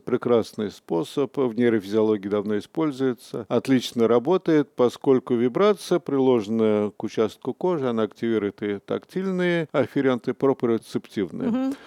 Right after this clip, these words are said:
Speaker 1: Э, соответственно, можно действовать по двум направлениям. Первое — вызывать тактильное ощущение. Скажем, для восстановления зрения я могу вывести, э, картинку на тактильную матрицу с вибрирующими иголочками. Это будет восстанавливать зрение.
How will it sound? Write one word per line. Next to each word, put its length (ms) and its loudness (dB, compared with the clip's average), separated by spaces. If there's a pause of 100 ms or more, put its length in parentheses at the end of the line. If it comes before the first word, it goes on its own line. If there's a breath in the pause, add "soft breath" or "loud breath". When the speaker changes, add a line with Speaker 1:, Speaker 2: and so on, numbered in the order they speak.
(260 loud breath)
Speaker 1:
Э, 180 2
соответственно, 760 4
можно 720 4
действовать 800 -2
по 140 4
двум 200 2
направлениям. 600 2 (360)
Первое — 460 6 (380)
вызывать 400 4
тактильное 460 -2
ощущение. 580 -4 (400)
Скажем, 500 -2
для 320 8
восстановления 680 6
зрения 400 2
я 100 6
могу 340 2
вывести, 1120 0
э, 60 -4
картинку 520 -2
на 100 -4
тактильную 680 -2
матрицу 920 -2
с 160 -20
вибрирующими 800 2
иголочками. 640 -4
Это 140 -8
будет 180 -6
восстанавливать 680 -4
зрение. 400 -6